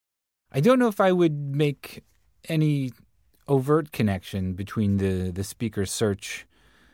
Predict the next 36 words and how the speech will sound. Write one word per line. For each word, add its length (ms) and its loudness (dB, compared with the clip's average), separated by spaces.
for 200 -2
any 160 4
clues 520 -2
of 80 -4
the 80 -6
ghost 480 -4
and 180 0
the, 240 -2
and 180 -2
the 60 0
urine, 460 0
but 240 -4
if 180 -2
you're 120 -2
looking 360 0
for 200 2
a 60 2
ghost 520 0
and 340 -2
maybe 320 0
you 320 2
just 360 -4
used 340 -8
the 100 -6
bathroom 680 0
and 200 0
you 100 2
see 240 -2
a 80 0
sign 300 -2
of 100 -2
your 240 2
own 240 2
living 360 0
body, 460 -8
then 680 -2